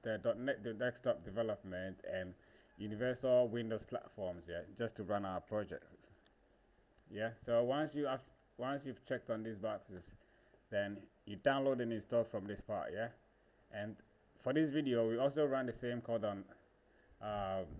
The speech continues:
we use the Android emulator, so you can also download and install the Android emulator if you don't have it. So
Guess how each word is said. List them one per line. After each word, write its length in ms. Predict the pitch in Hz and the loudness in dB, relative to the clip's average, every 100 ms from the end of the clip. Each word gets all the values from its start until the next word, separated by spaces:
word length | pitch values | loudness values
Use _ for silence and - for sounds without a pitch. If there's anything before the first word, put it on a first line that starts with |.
| - - - - - - - - | -12 -14 -18 -20 -20 -16 -16 -6
we 80 | 123 | 0
use 160 | 143 123 | 0 2
the 180 | 131 123 | 0 2
Android 380 | 127 117 107 | 0 0 0
emulator, 480 | 104 101 110 110 87 - | 0 0 0 2 -2 -2
so 220 | 101 104 | 0 0
you 140 | 113 | 0
can 200 | 120 113 - - - _ - | -4 -6 -8 -16 -20 _ -2
also 300 | 123 139 151 | 0 2 -2
download 580 | - 147 147 131 113 104 | 4 6 6 4 4 2
and 120 | 104 | -2
install 360 | 101 - 117 113 | -6 -4 -2 -2
the 240 | 110 101 | -2 -2
Android 360 | 110 107 104 98 | -2 -4 -4 -4
emulator 640 | 95 107 120 73 80 85 | -4 -2 0 0 -4 -4
if 160 | 92 104 | -8 -8
you 60 | |
don't 180 | 101 101 | -4 -2
have 220 | 107 113 | -2 -4
it. 160 | 90 - | -6 -8
So 240 | - 98 | -2 -2